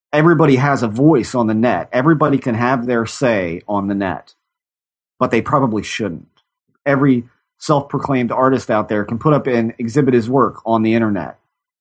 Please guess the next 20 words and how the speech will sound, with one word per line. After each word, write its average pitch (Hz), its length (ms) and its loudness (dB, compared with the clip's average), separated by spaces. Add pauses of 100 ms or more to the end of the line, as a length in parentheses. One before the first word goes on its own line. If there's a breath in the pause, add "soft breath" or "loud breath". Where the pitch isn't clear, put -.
but 123 100 2
a 131 40 4
lot 131 220 4
of 107 100 -2
it 104 200 -6 (380)
shouldn't 120 420 -4
be 107 160 0
up 104 300 -2
at 104 140 0
all. 95 380 -4 (360)
And 123 180 0
it, 123 140 -2
I 127 60 0
guess, 131 280 -2 (800)
judging 127 300 -2
from 110 140 -6
what 113 140 -6
you 139 100 4
just 135 200 -2
said, 98 300 -2